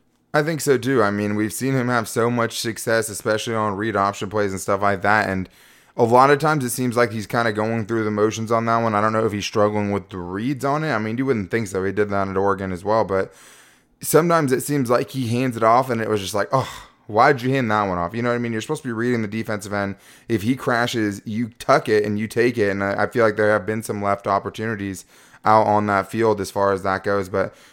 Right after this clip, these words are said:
John, I think this game was another chance to see the Chargers kind of fail in some play calling situations. Once again, we talked about only one throw for Justin Herbert in the fourth quarter, but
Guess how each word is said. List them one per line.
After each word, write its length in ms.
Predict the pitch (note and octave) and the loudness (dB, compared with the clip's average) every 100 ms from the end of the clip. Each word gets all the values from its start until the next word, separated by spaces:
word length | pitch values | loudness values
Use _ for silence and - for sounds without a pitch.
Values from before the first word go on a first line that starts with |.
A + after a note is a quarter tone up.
| _ | _
John, 240 | B2 B2 | 4 4
I 60 | A#2+ | 4
think 220 | A#2 C3 | 2 0
this 160 | A#2+ A#2 | 0 0
game 240 | A#2 A#2 | -2 0
was 140 | A2+ G#2+ | -2 -2
another 460 | A2 A2 G#2+ G#2 _ | 0 4 2 0 _
chance 400 | - - B2+ B2 | -8 -2 -2 -2
to 120 | - B2 | -4 -6
see 240 | - B2 | -2 0
the 120 | A2+ | 0
Chargers 400 | G#2+ A2 A2 G#2 | 0 0 0 -2
kind 120 | A2+ | -4
of 80 | G#2+ | -4
fail 360 | - G#2+ A2+ G#2 | 2 4 4 2
in 140 | G#2 | -2
some 200 | - G#2 | -4 -6
play 240 | - A2+ A2 | -2 -2 -2
calling 300 | A#2 G#2+ G#2 | -4 -4 -4
situations. 640 | A2 - G2 G#2+ G#2+ G2 | -8 -6 0 0 0 -6
Once 220 | G2+ G#2 | -6 -8
again, 360 | - G#2 G2+ G2 - - - | -4 -4 -2 -6 -12 -20 -12
we 80 | - | 0
talked 240 | A2 A2+ | 2 2
about 320 | G#2+ A2 G#2+ - | 2 2 2 -2
only 320 | A2 G#2+ A2+ | -6 -4 -4
one 480 | A2 G2+ G#2+ G#2+ G#2+ | -4 -2 -2 -2 -6
throw 460 | - A2+ A#2 A2+ A#2 - _ | -4 0 2 2 -2 -20 _
for 260 | - A#2 A#2 | -4 0 0
Justin 360 | A2 A2+ A2+ | 2 0 0
Herbert 260 | A2 A2 A2 | -2 2 0
in 180 | A2+ G#2+ | 0 -4
the 60 | |
fourth 300 | G#2 A2 A2 | -2 -2 -2
quarter, 260 | - A2 G#2+ | 0 2 2
but 440 | G#2 C3+ B2 - | 0 4 4 2